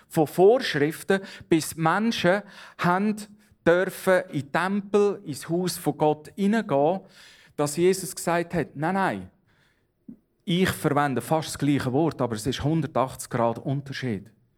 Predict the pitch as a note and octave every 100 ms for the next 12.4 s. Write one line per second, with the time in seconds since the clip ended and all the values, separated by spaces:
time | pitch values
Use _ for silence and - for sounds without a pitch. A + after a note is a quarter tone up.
0 | _ _ _ _ _ _ _ _ _ _
1 | _ _ _ _ _ - A#2 A#2+ A#2 -
2 | - A#2+ D3+ F3+ - B2+ F2+ D#2+ - -
3 | - _ _ _ _ _ - C3 D3 C3+
4 | - C3+ D#3 D#3+ E3 B2+ C3+ C#3+ C#3+ -
5 | - G2 - - - _ _ _ - -
6 | - D#3 F#3+ F#3 - D3 D#3+ E3 D#3+ C#3+
7 | C3+ C3+ C#3 C#3 C3+ C3+ - B2+ A2 G#2+
8 | - - _ - - - A#2+ A#2+ A#2+ -
9 | F3+ D#3+ C3+ - F3+ F#3 - C#3+ C#3 E3+
10 | E3+ F3 C3 C#3 C3+ B2+ A#2+ C#3+ E3 D3+
11 | D3 A#2 A2+ B2+ C#3 A2+ A#2 A#2 D#3+ F3
12 | F3+ - F3 F2+